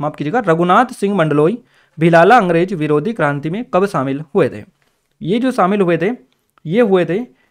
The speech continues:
अठारह सौ सत्तावन ईस्वी में, अठारह सौ सत्तावन, बी ऑप्शन करेक्ट आंसर रहेगा।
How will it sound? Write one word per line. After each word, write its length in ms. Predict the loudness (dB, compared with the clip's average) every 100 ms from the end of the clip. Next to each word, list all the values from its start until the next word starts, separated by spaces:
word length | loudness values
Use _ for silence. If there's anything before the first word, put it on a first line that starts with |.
| _ _ -6
अठारह 360 | 0 2 4
सौ 140 | 2 -2
सत्तावन 460 | -6 0 0 0
ईस्वी 280 | -4 -10 -8
में, 220 | -8 -8 -14 _ -8
अठारह 340 | -2 0 0
सौ 140 | -4
सत्तावन, 400 | -4 0 2 0 -4 _ -8
बी 120 | -2
ऑप्शन 280 | 0 -2 -6
करेक्ट 240 | -6 -6 -6
आंसर 260 | -6 -10 -8
रहेगा। 380 | -6 -6 -10